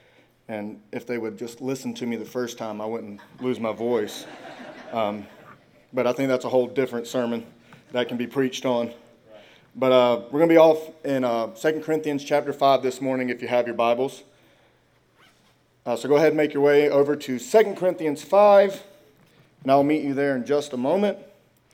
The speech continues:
Uh, but I'm very excited and very thankful for this opportunity, uh, to be preaching this morning. I know a lot of times when,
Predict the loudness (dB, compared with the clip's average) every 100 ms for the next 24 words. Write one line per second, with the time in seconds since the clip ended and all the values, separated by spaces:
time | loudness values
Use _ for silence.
0 | _ _ -14 -8 -2 0 4 6 6 2
1 | 0 2 4 4 2 2 2 -2 -2 -6
2 | -4 -2 0 0 0 -4 -8 -4 -2 0
3 | -2 -4 -10 _ _ _ _ _ -10 -8
4 | -8 -10 -12 -8 -6 -4 -6 -8 -6 -6
5 | -4 -2 0 2 2 0 -2 -4 -4 -4
6 | -6 -4 -4 -8